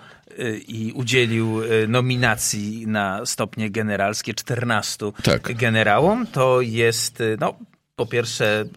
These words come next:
Speaker 1: symboliczna data.
Speaker 2: Tak.
Speaker 1: E, po drugie wyszło tak, bo nie udało się jedenastego
Speaker 2: Tak.
Speaker 1: listopada.
Speaker 2: No, m, chyba wyszło dobrze.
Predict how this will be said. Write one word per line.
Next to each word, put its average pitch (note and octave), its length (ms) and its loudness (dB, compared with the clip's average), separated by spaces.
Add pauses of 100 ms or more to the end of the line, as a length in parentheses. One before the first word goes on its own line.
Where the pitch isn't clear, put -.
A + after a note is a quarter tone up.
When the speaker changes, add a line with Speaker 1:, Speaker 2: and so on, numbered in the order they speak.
(140)
Speaker 1:
symboliczna B2 720 0
data. C3+ 460 0 (240)
Speaker 2:
Tak. - 300 4 (160)
Speaker 1:
E, C3+ 240 4 (200)
po D3 100 2
drugie C3 480 0 (320)
wyszło C3+ 640 0
tak, D3 340 0
bo C#3 340 0
nie C3+ 180 0
udało B2+ 360 2
się C3+ 140 -4
jedenastego B2 580 2
Speaker 2:
Tak. A2+ 100 2
Speaker 1:
listopada. A#2+ 460 4
Speaker 2:
No, E2 120 2
m, D2 280 4 (600)
chyba D#3+ 300 2
wyszło C#3 360 2
dobrze. C4 360 0